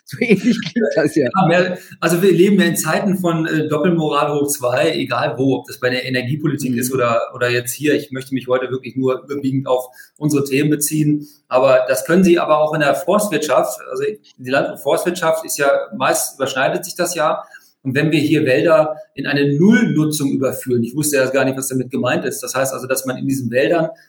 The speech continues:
Speaker 2: äh, gar nicht mehr, äh, dort wirtschaften soll. Also dieses nach-, diesen nachwachsenden Rohstoff Holz, der ist, glaub ich, für mich der, der absolut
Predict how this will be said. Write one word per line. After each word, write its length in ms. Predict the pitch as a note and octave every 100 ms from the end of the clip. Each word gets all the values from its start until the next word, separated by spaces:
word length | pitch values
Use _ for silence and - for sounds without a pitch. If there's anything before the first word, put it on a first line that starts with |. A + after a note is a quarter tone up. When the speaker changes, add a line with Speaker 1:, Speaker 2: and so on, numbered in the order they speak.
| _ -
Speaker 2:
äh, 400 | C3 C3 C3 -
gar 200 | C3+ D#3
nicht 100 | D3+
mehr, 340 | C#3+ C3+ C3+
äh, 280 | - C#3 - - _ _
dort 240 | C#3 C#3
wirtschaften 520 | D3 E3+ F#3+ F#3 F#3 F3+
soll. 200 | F#3 F#3+
Also 200 | B2 B2+
dieses 420 | B2+ A#2+ - - - _ -
nach-, 480 | A2+ C#3 G#3+ G#3 -
diesen 240 | A#2+ C3
nachwachsenden 640 | C#3 G#3 G#3 F#3 - F3 D3+
Rohstoff 400 | F3+ F3+ - -
Holz, 400 | D3+ A#2 - -
der 160 | -
ist, 140 | - -
glaub 160 | D3
ich, 60 | D3+
für 100 | D#3+
mich 160 | F#3+
der, 280 | F#3 C3+ -
der 260 | C3 - -
absolut 420 | G3+ - F3 E3+